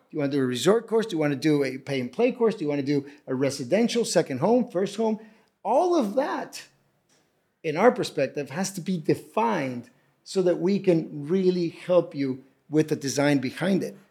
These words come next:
Even with the master plan, the master plan has to be a, a, a, a thought out before you even start the first sketch. So all of these, this is my point of view on,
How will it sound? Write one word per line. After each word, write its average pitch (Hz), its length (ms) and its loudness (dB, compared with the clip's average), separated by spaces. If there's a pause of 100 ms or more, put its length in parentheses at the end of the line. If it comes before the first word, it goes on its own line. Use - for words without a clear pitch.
Even 254 320 0
with 220 160 4
the 214 80 -2
master 220 360 2
plan, 123 300 -8
the 135 100 -10
master 247 360 2
plan 196 280 0
has 185 260 0
to 151 40 -6
be 147 540 0 (600)
a, 151 460 0
a, 156 60 -6
a, 151 400 -6 (200)
a 156 260 -2 (360)
thought - 540 0
out 196 680 -2 (500)
before 175 920 -2
you 170 120 -2
even 180 200 0
start 175 340 -2
the 156 60 -12
first 170 300 -4
sketch. - 480 -16 (640)
So 196 400 -2 (160)
all 254 240 2
of 277 80 -2
these, 214 180 -2
this 220 220 0
is 233 100 -2
my 220 240 2
point 208 340 2
of 190 60 -4
view 196 460 0 (100)
on, 190 400 2